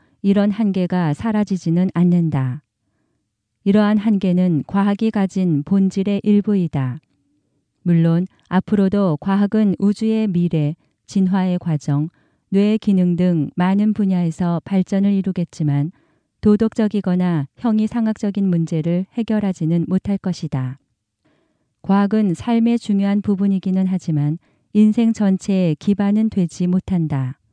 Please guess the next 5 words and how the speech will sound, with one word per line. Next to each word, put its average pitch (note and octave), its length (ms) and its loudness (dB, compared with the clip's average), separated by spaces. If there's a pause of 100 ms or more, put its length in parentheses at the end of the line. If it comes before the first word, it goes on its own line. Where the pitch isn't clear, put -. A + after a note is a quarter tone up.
(720)
우리는 G#3+ 380 4
과학뿐만 G#3 640 0
아니라 D#3+ 480 0 (260)
도덕, F#3 500 0 (200)
미학, D#3+ 520 -2